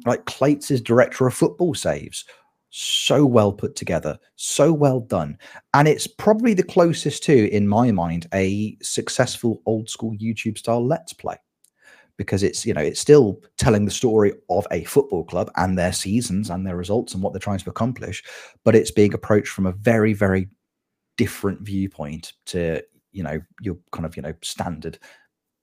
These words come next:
Let's Play Football Manager videos. I think those are wonderful.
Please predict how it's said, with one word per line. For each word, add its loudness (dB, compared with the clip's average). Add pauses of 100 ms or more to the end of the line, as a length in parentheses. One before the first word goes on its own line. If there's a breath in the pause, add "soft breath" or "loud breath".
(120)
Let's -6
Play -10
Football -10
Manager -2
videos. -12 (560 loud breath)
I 8
think -2
those -6
are -8
wonderful. -4